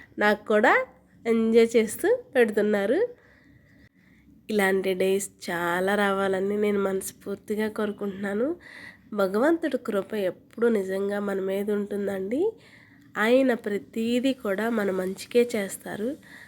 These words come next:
నాకు చేసిందంతా నా మంచికే అని నాకు అర్థమవుతుంది. ఎవరు నా వాళ్ళు, ఎవరు నా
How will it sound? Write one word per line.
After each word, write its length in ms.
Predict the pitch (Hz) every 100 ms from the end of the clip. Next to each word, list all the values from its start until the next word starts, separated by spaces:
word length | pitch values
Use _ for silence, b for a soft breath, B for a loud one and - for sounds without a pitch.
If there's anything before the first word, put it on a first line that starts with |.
| B - 214
నాకు 480 | 185 180 196 214 - - -
చేసిందంతా 880 | - 233 233 247 233 214 214 214 254
నా 140 | 254 220
మంచికే 480 | 196 190 196 - 233
అని 140 | 233 226
నాకు 220 | 190 185
అర్థమవుతుంది. 720 | 175 202 208 196 - 190 214 247 B B B B -
ఎవరు 380 | 170 196 226
నా 220 | 233 180 180
వాళ్ళు, 460 | 202 214 202 196 196 233 B B B -
ఎవరు 360 | 208 220 302 294
నా 180 | 226 208